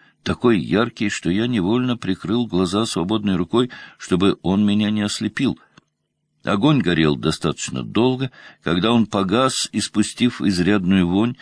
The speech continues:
ударившую мне в нос, вертолёт уже успел очутиться надо мной. На вертолёте спереди и сзади были расположены два прожектора, бросающие лучи вертикально, которые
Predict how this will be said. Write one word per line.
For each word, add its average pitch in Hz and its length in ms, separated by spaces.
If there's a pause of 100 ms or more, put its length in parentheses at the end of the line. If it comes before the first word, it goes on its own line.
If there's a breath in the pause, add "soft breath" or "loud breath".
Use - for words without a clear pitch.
(220 loud breath)
ударившую 104 580
мне 104 220
в 92 120
нос, 95 320
вертолёт 98 640
уже 90 260
успел - 420
очутиться - 580
надо 78 240
мной. 65 360 (1200)
На 98 140
вертолёте 95 680
спереди - 420
и 64 100
сзади 73 440 (360 loud breath)
были 143 200
расположены 110 800
два 78 280
прожектора, 90 760 (320 loud breath)
бросающие 87 1040
лучи 95 840 (220 loud breath)
вертикально, 78 920 (380 loud breath)
которые 95 540